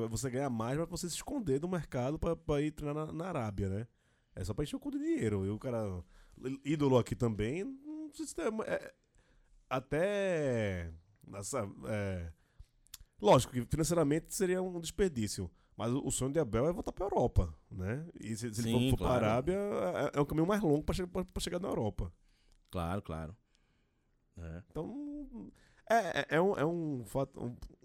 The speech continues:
Speaker 1: um caso bem sui generis que a gente não tem vivido a, a, ainda, né, ne-, nesses tempos, né?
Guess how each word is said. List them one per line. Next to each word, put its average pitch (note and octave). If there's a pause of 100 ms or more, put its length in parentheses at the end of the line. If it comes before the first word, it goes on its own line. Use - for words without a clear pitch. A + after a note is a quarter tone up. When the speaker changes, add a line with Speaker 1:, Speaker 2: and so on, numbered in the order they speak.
(500)
Speaker 1:
um A2
caso A#2+
bem B2+
sui D3+
generis G#2+
que -
a A2
gente G#2+ (320)
não C3
tem D3
vivido C3
a, A#2
a, G#2+
ainda, G2+
né, F#2
ne-, F#2+
nesses -
tempos, G2+
né? G2